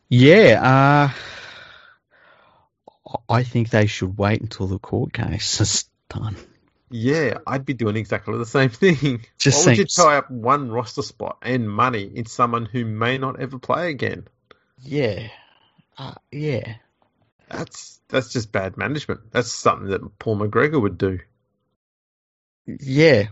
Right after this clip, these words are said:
Speaker 1: I think it actually happened on, on his sort of
Speaker 2: Mm-hmm.
Speaker 1: watch, I feel like. Um, that's a weird one.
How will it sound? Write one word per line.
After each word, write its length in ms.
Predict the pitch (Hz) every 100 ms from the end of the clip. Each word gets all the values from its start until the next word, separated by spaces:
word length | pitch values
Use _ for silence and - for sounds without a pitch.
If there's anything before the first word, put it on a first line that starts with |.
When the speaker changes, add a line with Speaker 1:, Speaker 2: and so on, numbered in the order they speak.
| -
Speaker 1:
I 100 | 127
think 220 | - 151
it 40 | 160
actually 340 | 127 113 117 101
happened 420 | 113 139 123 107
on, 180 | 98 -
on 340 | 107 98 98 98 _
his 260 | 107 104 95
sort 300 | - 98 95
of 340 | 90 - - _ _
Speaker 2:
Mm-hmm. 160 | 127 120
Speaker 1:
watch, 440 | 127 160 - - - _
I 100 | 104
feel 260 | 104 90 95
like. 240 | 110 - - - -
Um, 480 | 113 110 110 117 113 - _ _ _ _ _ _ _ _ _
that's 200 | - 131
a 40 | 127
weird 120 | 147
one. 140 | 113